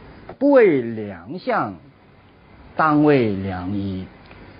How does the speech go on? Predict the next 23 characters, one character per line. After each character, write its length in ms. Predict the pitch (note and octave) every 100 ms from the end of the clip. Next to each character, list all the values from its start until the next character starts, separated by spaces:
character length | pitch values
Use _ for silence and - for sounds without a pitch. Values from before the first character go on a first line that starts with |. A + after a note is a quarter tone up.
| -
就 100 | G3+
中 180 | F#3 B3
国 120 | B3
古 260 | F#3+ B2+ G2
代 400 | E2+ G#3+ C#3 F#2 - - - - -
总 220 | - C#3+ E3
是 160 | A#3+
讲 240 | F3+ B2+ A#2+
的， 80 |
是 60 | C3+
吧？ 340 | F#3 F#3+ F#3 - -
哎， 540 | - D#3+ D#3 D3 C#3 C3+
你， 520 | D3 D3+ D#3+ E3+ F3 - -
呃， 160 | C#3+ C3
读 240 | E3 E3+
书 160 | D#3 F3+
干 220 | F#3 E3
什 100 | D#3
么？ 380 | D#3 E3 E3 B2+ _ _ _
读 200 | E3+ D#3+
书 180 | C#3+ F#3+
呢， 320 | F#3 D#3+ C#3
要 360 | C3 D#3+ C#3+ B2